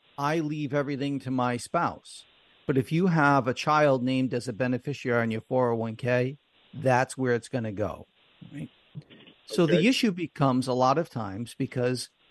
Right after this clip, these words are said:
Speaker 1: we can name beneficiaries on a lot of accounts, investment accounts, four oh one Ks, I R As, bank accounts, right? All of that can be named as a beneficiary.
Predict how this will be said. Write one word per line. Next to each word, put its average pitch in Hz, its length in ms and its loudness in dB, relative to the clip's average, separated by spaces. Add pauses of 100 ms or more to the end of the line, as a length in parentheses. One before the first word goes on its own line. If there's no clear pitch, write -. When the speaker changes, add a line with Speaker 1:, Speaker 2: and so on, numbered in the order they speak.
(220)
Speaker 1:
we 131 160 4
can 135 240 4
name 170 300 6
beneficiaries 123 960 0
on 107 100 -4
a 107 80 -4
lot 113 240 4
of 135 120 -2
accounts, 123 560 -8
investment 135 540 0
accounts, 127 420 -4
four 131 280 0
oh 127 40 2
one 123 160 -2
Ks, 127 400 -4
I 123 200 2
R 123 280 0
As, 127 280 -2
bank 131 420 -6
accounts, 117 340 -4
right? 123 180 0
All 160 220 4
of 156 80 2
that 151 200 2
can 135 140 -2
be 127 120 0
named 123 340 0
as 110 120 -8
a 120 60 -10
beneficiary. - 880 -8